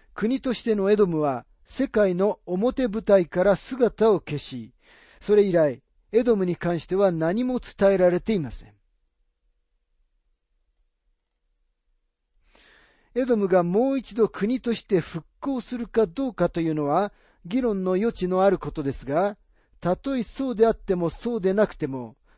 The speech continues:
とにかく神様はご自分のご計画を必ず遂行し、達成されます。オバデヤ書十六節。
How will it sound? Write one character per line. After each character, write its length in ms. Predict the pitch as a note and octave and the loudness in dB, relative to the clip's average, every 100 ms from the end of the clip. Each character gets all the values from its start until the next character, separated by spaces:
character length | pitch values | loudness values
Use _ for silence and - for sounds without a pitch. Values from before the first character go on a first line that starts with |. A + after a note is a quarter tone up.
| - | -8
と 100 | B3 | -4
に 100 | G#3+ | -2
か 140 | E3+ D#3 | -2 -2
く 300 | E3+ A#3 - _ _ - | -2 -4 -6 _ _ -8
神 220 | A3 A#3 | -4 -4
様 280 | - F3 E3+ | -2 -2 0
は 160 | F3 | 0
ご 200 | D#3 D#3 | 0 -2
自 200 | E3+ G3 | -2 -4
分 280 | A#3+ C4 A#3 | -6 -4 -2
の 140 | A#3 E3 | -2 0
ご 220 | F3 E3+ | 2 0
計 260 | - A#3 | 0 -4
画 200 | - G3 - A#3 | 0 -2 -2 0
を 100 | A3+ | 0
必 560 | - - E3+ A3+ B3+ A#3+ | 0 -6 -4 0 0 0
ず 140 | A3 | -4
遂 300 | - G3 G#3 | -8 -6 -6
行 240 | - G3+ F#3+ | -4 -4 -4
し、 180 | G#3+ | -6
達 240 | - E3 - | -2 -2 -2
成 220 | F#3 G3 | 0 0
さ 140 | - | 0
れ 100 | A#2 | -10
ま 100 | F2+ | -12
す。 220 | - - _ _ _ _ _ _ _ _ _ _ _ _ _ _ _ _ _ _ _ _ _ _ _ _ _ _ _ _ _ _ _ _ _ _ _ _ _ _ _ _ _ - _ _ _ F3 | -20 -20 _ _ _ _ _ _ _ _ _ _ _ _ _ _ _ _ _ _ _ _ _ _ _ _ _ _ _ _ _ _ _ _ _ _ _ _ _ _ _ _ _ -20 _ _ _ -2
オ 100 | F#3 | 2
バ 120 | F#3 | 4
デ 80 | F3 | 2
ヤ 80 | |
書 160 | - E3+ | 0 -6
十 240 | C#3 G#3 | -4 -2
六 180 | F3+ E3 | 0 -2
節。 440 | - - - - | -6 -18 -20 -20